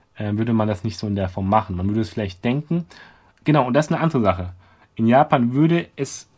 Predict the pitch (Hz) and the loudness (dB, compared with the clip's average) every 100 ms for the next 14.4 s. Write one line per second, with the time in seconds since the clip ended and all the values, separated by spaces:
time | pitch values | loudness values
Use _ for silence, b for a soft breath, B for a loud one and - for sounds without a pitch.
0 | _ 117 143 156 - - 120 110 - 147 | _ -2 0 0 -4 -6 -4 -4 0 2
1 | 160 - 110 117 117 120 - 107 - 143 | 2 0 -2 -2 -6 -6 -12 -8 -4 0
2 | 147 147 - 135 127 117 110 107 110 - | 0 -2 -4 -4 -2 -4 -2 -4 -6 -4
3 | 117 101 - 139 147 131 - 143 117 120 | -4 -4 -2 0 0 -2 0 2 2 -2
4 | 110 - 143 135 120 131 131 120 120 113 | 0 2 2 2 0 0 2 0 0 0
5 | 135 - - 120 143 - b b b _ | -2 -4 -2 0 -2 -6 b b b _
6 | 120 135 143 - 120 151 147 117 101 101 | 0 0 -2 2 4 6 4 0 2 2
7 | 98 92 90 117 113 98 107 117 127 135 | 0 -2 -2 0 0 2 0 0 -2 -8
8 | 123 147 - - - - 95 85 87 B | -2 -2 -2 -6 -6 -6 -4 -4 -8 B
9 | B B 123 113 139 139 - - 135 131 | B B -10 -2 -2 -2 -4 -2 2 0
10 | b b - 127 123 - 127 120 117 107 | b b -6 -4 -4 -6 -6 -4 -4 -4
11 | 113 101 - 131 117 - 135 151 123 120 | -6 -4 -2 -2 -4 -2 0 2 2 0
12 | 113 - 113 113 107 b b _ 113 113 | -4 -6 -4 -2 -4 b b _ -4 -2
13 | 104 - 135 131 113 107 - 123 117 110 | -2 -2 -2 0 -2 -4 -4 -2 -2 0
14 | 113 113 113 113 | 2 2 0 -4